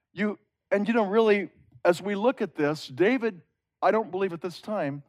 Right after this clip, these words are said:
saw the cross. He did not understand the sacrifice that Isaiah would write about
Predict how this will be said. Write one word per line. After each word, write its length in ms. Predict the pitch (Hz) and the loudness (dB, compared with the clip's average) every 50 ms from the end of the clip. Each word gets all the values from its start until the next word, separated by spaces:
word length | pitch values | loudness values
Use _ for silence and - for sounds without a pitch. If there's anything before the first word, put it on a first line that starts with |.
| _ _ _ _ - | _ _ _ _ -12
saw 240 | - - 202 170 | -2 2 2 2
the 80 | 147 147 | 2 2
cross. 760 | 135 - - 233 214 113 - - - - - - - - - _ _ _ _ _ _ _ _ _ _ _ _ _ _ _ | -4 -4 -4 -4 -4 -4 -6 -12 -18 -18 -18 -18 -20 -20 -20 _ _ _ _ _ _ _ _ _ _ _ _ _ _ _
He 80 | - 240 | -4 -2
did 140 | 214 226 226 | -2 -2 2
not 260 | 220 208 202 196 202 | 6 6 6 6 6
understand 600 | - 190 180 180 165 - - - 196 196 190 180 | 0 -2 -2 -2 -2 -4 -4 0 0 0 2 0
the 80 | 170 160 | -2 -6
sacrifice 920 | - - - 220 214 208 - - 175 156 131 135 160 160 156 147 131 - | -6 -4 0 0 0 0 0 -6 -8 -8 -4 -2 0 0 0 0 -4 -8
that 140 | 165 156 - | -10 -4 0
Isaiah 540 | 175 165 156 143 127 175 196 196 185 175 156 | 0 0 0 0 2 4 6 6 6 6 4
would 160 | 147 147 135 | 2 0 0
write 220 | 143 147 143 139 | 0 0 0 0
about 400 | 135 127 139 139 135 127 127 - | 0 0 4 6 6 6 4 0